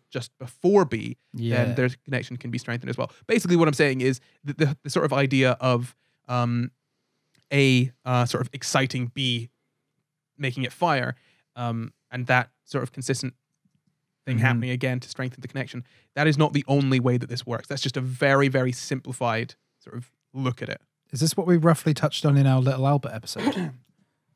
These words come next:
Speaker 2: Like the association kind of
Speaker 1: Yeah, yeah. That's
Speaker 2: Yeah.
Speaker 1: so that's, that's similar as well. So association, um, forming memories can, memories can form by association as well. So, um, and, and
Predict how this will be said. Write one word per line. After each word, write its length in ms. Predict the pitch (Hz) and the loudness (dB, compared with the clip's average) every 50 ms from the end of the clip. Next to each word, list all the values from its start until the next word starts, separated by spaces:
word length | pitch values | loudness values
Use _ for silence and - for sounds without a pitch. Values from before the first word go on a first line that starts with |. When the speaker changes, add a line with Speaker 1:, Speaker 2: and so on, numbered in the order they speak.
| _ - | _ -8
Speaker 2:
Like 140 | 131 127 - | -8 -8 -2
the 140 | - 139 131 | 0 2 2
association 720 | 120 - 143 139 123 - 139 131 127 120 - - 120 117 | 4 4 4 2 2 2 0 0 0 0 0 -2 -2 -2
kind 220 | 110 - 110 107 107 | -2 -2 -4 -6 -6
of 280 | 107 107 104 - - - - | -6 -8 -10 -14 -20 -20 -10
Speaker 1:
Yeah, 440 | 247 330 359 359 330 - - 160 - | -2 2 4 4 4 4 2 -4 -6
yeah. 180 | - 226 311 240 | 2 4 6 8
That's 200 | 226 247 208 208 | 8 6 4 2
Speaker 2:
Yeah. 60 | 202 | 0
Speaker 1:
so 120 | - 254 | 2 4
that's, 200 | 254 247 240 - | 4 4 4 2
that's 180 | - 240 226 - | 2 0 0 2
similar 320 | - 269 247 226 214 185 | 2 2 4 6 6 6
as 100 | 170 156 | 6 6
well. 100 | 185 165 | 4 4
So 280 | 147 - 185 175 170 165 | 4 4 4 4 6 4
association, 800 | 160 - - 220 196 - 196 180 170 160 - 156 139 135 127 - | 2 4 6 4 4 6 4 4 4 2 2 0 -2 -2 -4 -4
um, 140 | 131 139 123 - - 160 - | -6 -8 -8 -8 -16 -12 -4
forming 300 | - 214 208 196 180 165 | 0 0 2 2 2 2
memories 280 | 160 160 156 147 127 | 2 2 2 0 0
can, 280 | - - 139 135 131 - - - _ _ _ _ _ - | 0 -2 -4 -4 -4 -8 -12 -20 _ _ _ _ _ -4
memories 320 | 180 190 196 190 175 160 | -2 2 2 2 2 2
can 160 | - 175 151 131 | 0 -4 -6 -4
form 260 | - 160 151 143 - | -2 -2 0 2 2
by 100 | 151 139 | 2 2
association 640 | 135 - 151 139 131 - 147 131 131 127 - 127 | 2 2 0 0 2 2 2 0 0 0 -4 -8
as 100 | 120 - | -6 -2
well. 280 | 147 135 - - - _ _ _ _ _ _ _ | -2 -2 -2 -4 -8 _ _ _ _ _ _ _
So, 580 | - - 147 139 135 131 127 127 127 123 110 - _ _ _ - | -2 2 2 4 4 4 4 2 0 -2 -4 -8 _ _ _ -8
um, 420 | 127 131 127 123 123 127 127 123 - - | -4 -2 -2 0 0 -2 -2 -4 -2 -2
and, 100 | 185 202 - | -2 2 4
and 120 | 208 214 | 2 4